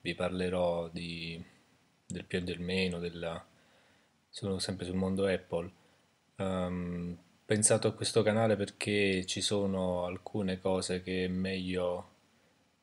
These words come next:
esprimerle a voce anziché scriverle. Il testo è sempre uno strumento molto importante perché rimane nel tempo, può essere modificato, ampliato e così via, quindi il lavoro del blog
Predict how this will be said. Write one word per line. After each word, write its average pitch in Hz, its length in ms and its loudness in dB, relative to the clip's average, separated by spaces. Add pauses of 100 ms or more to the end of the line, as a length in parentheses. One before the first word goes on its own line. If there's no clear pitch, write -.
(120)
esprimerle 95 680 -2
a 90 40 0
voce 92 380 -2
anziché 92 360 -2
scriverle. 85 540 -2
Il - 220 -10
testo 92 540 0
è 82 60 -4
sempre 95 340 0
uno 92 100 2
strumento 98 400 0
molto 110 220 0
importante 92 880 -2 (840)
perché - 260 -4
rimane 95 240 2
nel 95 220 -2
tempo, 101 320 4
può 90 80 -2
essere 87 560 -2
modificato, 85 720 0
ampliato 87 960 0 (260)
e 92 120 -12
così 98 260 -4
via, 92 220 0
quindi 95 260 0
il 92 80 0
lavoro 95 260 2
del 95 120 2
blog 95 560 0